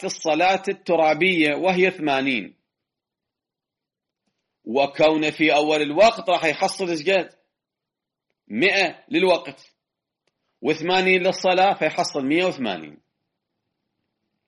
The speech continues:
أما إذا أخر إلى آخر الوقت وصلى صلاة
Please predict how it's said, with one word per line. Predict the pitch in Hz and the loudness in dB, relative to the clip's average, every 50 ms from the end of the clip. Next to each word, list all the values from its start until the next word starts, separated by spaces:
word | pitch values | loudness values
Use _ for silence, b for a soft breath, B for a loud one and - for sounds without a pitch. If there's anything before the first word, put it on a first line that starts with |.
| _ _ _ _ _ _ _ _ b b b b b b b b b b b 127 | _ _ _ _ _ _ _ _ b b b b b b b b b b b -2
أما | 143 151 156 156 160 156 156 156 | -2 -2 -2 -2 -2 0 0 0
إذا | 156 - 156 151 143 156 160 156 156 156 156 - - - _ _ _ _ _ _ _ _ _ _ _ _ _ _ _ _ _ _ _ _ _ _ _ _ _ _ _ _ _ _ _ _ _ _ _ - - | -2 -2 -4 -2 0 0 0 2 0 0 -2 -4 -8 -16 _ _ _ _ _ _ _ _ _ _ _ _ _ _ _ _ _ _ _ _ _ _ _ _ _ _ _ _ _ _ _ _ _ _ _ -4 0
أخر | 170 214 208 - - 202 214 214 214 214 208 208 214 202 - - - | 0 0 0 -2 -2 0 2 2 4 4 4 2 2 0 -2 -6 -4
إلى | 175 190 196 196 196 190 185 190 185 180 - - _ - | -4 0 2 4 4 4 4 2 0 -2 -6 -10 _ 0
آخر | 165 196 214 196 - 180 151 | 2 4 4 4 2 0 -2
الوقت | 147 139 127 120 110 - - - _ - - - _ _ _ _ _ _ _ _ _ _ _ _ _ _ _ _ _ _ _ _ _ _ _ _ _ _ _ _ - | 0 0 0 0 -2 -4 -8 -20 _ -20 -20 -20 _ _ _ _ _ _ _ _ _ _ _ _ _ _ _ _ _ _ _ _ _ _ _ _ _ _ _ _ -8
وصلى | 110 240 139 - - 190 196 220 220 214 202 190 170 | -2 0 0 0 2 2 2 2 4 4 4 4 4
صلاة | 151 - 170 160 165 185 202 202 185 | 2 2 0 2 2 4 4 2 2